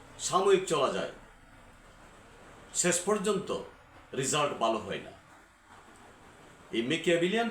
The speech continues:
পলিটিক্স শুধু ধ্বংস ডেকে আনে। আপনারা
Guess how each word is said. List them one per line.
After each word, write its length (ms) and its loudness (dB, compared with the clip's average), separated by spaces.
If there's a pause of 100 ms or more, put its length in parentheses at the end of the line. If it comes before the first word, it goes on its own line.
পলিটিক্স 440 -2 (1000)
শুধু 240 -2 (560)
ধ্বংস 260 2 (160)
ডেকে 300 -2
আনে। 160 -16 (1700)
আপনারা 320 2